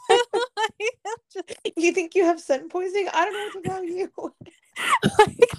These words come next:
Speaker 1: our, our relationship, like, if you think that you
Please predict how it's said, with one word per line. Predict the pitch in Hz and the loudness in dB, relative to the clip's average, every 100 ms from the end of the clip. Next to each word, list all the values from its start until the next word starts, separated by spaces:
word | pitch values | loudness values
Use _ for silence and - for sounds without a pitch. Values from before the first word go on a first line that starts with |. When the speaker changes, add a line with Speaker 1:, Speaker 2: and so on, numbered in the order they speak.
| - | 6
Speaker 1:
our, | 415 _ - - _ - _ _ _ - - _ _ _ - - 1077 1077 906 - | 6 _ -4 -4 _ -20 _ _ _ -20 -20 _ _ _ -2 2 6 6 6 6
our | 339 427 | 6 6
relationship, | 427 370 349 349 302 | 4 4 4 6 6
like, | 320 | 4
if | 302 285 | 2 -4
you | 269 320 | -2 -2
think | 381 359 349 349 | 0 -2 -4 -6
that | 302 269 | -8 -8
you | 277 311 311 302 | -6 -4 -4 -8